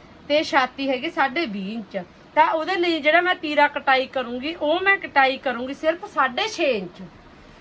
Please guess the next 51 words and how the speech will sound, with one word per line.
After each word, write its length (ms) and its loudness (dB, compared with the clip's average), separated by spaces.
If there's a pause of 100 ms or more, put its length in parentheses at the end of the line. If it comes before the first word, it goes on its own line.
(220)
ਸਾਢੇ 280 2
ਛੇ 240 2
ਇੰਚ 160 -2
ਉਹਦੇ 300 0
ਨਾਲ 260 4
ਕੀ 180 -2
ਹੋ 140 4
ਗਿਆ? 120 4
ਦੇਖੋ 240 0
ਆਪਣਾ 240 0
ਤੀਰਾ 280 0
ਬਿਲਕੁਲ 380 -6
ਜਿਹੜਾ 180 -4
ਸੈੱਟ 340 -2
ਆਊਗਾ। 380 2 (520)
ਛੋ-, 80 -12
ਗਲਾ 300 4
ਬਹੁਤ 320 -2
ਛੋਟਾ 260 2
ਹੈ, 100 2
ਆਪਣੀ 280 0
ਬੈਕ 300 6 (100)
ਤੋਂ 60 -4
ਜਿਹੜੀ 200 -4
ਖਿੱਚ 300 -8
ਨਹੀਂ 280 -4
ਪਊਗੀ, 440 -8 (340)
ਪੂਰਾ 240 2
ਨਾਰਮਲ 420 4
ਇੱਕ 200 -4
ਆਪਣਾ 300 0
ਸੂਟ 280 -8
ਇਹ 160 2
ਬਣ 220 2
ਕੇ 180 -4
ਤਿਆਰ 320 4
ਹੋ 180 -8
ਜਾਊਗਾ। 320 -10 (540)
ਹੁਣ 160 2
ਆ 160 6
ਗਿਆ 100 -2
ਦੇਖੋ 260 -4
ਨੌ 280 4
ਇੰਚ 180 -6
ਗਲਾ, 320 0 (1200)
ਇਹ 140 4
ਤਾਂ 120 4
ਆ 140 4
ਗਿਆ 120 -2
ਦੇਖੋ 180 -4
ਆਪਣਾ 280 -2